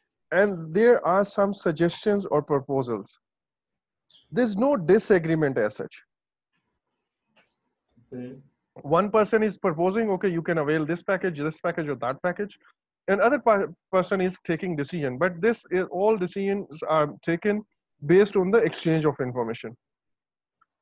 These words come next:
Speaker 1: In section three, initially there's a disagreement, you know, then there are arguments, and then after, uh, you know, arguments and discussion,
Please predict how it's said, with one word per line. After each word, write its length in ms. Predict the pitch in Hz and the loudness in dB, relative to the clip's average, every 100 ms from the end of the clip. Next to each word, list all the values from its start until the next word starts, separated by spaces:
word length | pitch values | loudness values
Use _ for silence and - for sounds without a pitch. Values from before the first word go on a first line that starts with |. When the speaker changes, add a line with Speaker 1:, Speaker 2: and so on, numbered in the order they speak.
| _ _ - | _ _ 0
Speaker 1:
In 120 | 208 | 0
section 400 | 214 226 - 269 - | 4 2 2 -2 0
three, 320 | 247 302 349 _ _ _ _ - | 2 4 2 _ _ _ _ -4
initially 380 | 202 240 - 294 | -2 0 0 2
there's 240 | 226 214 | 4 4
a 40 | 208 | 4
disagreement, 800 | 156 196 233 220 233 254 254 - _ - | 2 4 2 2 0 0 -2 -6 _ -2
you 100 | 175 | 0
know, 160 | 202 151 | 2 2
then 260 | 165 190 | 0 2
there 240 | 185 190 - | 4 2 2
are 240 | 151 156 - - | 2 2 -2 0
arguments, 540 | 147 160 233 240 240 - - _ _ _ - | 2 4 2 2 0 -6 -20 _ _ _ -2
and 240 | 160 156 | -2 2
then 220 | 185 214 202 | 4 4 2
after, 640 | 160 214 - 220 185 185 - _ _ - | 0 0 0 2 2 2 -4 _ _ -4
uh, 60 | 147 | 0
you 140 | 151 | 2
know, 160 | 156 - | 2 2
arguments 540 | 151 160 185 190 190 160 | 2 4 2 0 0 -2
and 120 | 143 | -2
discussion, 560 | 143 - 160 190 185 | -2 0 0 0 0